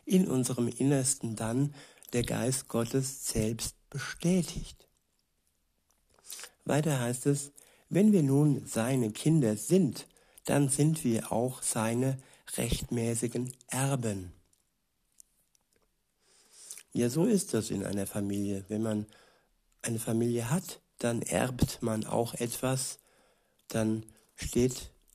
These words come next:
einem auch etwas zu. Weiter heißt es, "Wir sind Erben Gottes, Miterben des Messias."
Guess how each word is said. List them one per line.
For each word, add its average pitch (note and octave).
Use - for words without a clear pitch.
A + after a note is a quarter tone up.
einem A#2
auch A2
etwas -
zu. C3
Weiter G#2+
heißt A2
es, D3+
"Wir A#2
sind A#2
Erben B2
Gottes, -
Miterben C3
des -
Messias." B2